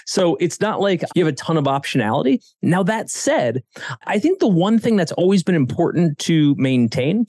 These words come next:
and we'll look at ourselves, you know, in the same situation at startups dot com. We're also in a bad economy. You know, we're not a funded company, but, you know, we're affected by it like everyone else.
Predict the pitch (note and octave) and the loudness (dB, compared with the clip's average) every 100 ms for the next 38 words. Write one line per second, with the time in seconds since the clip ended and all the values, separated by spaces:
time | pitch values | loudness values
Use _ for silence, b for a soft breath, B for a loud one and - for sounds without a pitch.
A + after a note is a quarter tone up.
0 | F#3+ B F#3+ G3 A3+ A#3 F3+ D#3 G3+ F3 | -6 B 2 4 2 0 -2 -2 0 -2
1 | C3 C#3 C3 C3 - C#3 B2+ C3 C#3 B2+ | 0 0 2 2 0 -2 -2 0 0 0
2 | C3 A#2 B2+ B2 - B2 - F3+ - _ | -2 -2 0 -2 0 -4 -2 -4 -4 _
3 | B B - F#3 C#4 C#4 - F3 B2+ G2+ | B B 0 2 4 2 2 0 0 0
4 | G#2 F#2 - F#2+ E2+ - - B2+ A#2 D3 | -2 -2 -4 -4 -4 -6 -2 0 2 2
5 | D#3+ F3 D3+ F#3+ F3 G3 - B3+ A#3 F3+ | 2 0 -2 -2 -2 -2 -2 0 0 0
6 | E3 - _ C#3+ C#3 A2+ A2+ D#2+ C#3+ F#3+ | 0 -2 _ 0 0 0 -2 -2 0 0
7 | E3+ E3+ - D#3+ - B2+ C3 D3+ D#3 E3 | 0 -4 -2 -2 -4 -4 -2 0 0 0
8 | D#3+ F#3 G#3 - | 0 0 -2 -6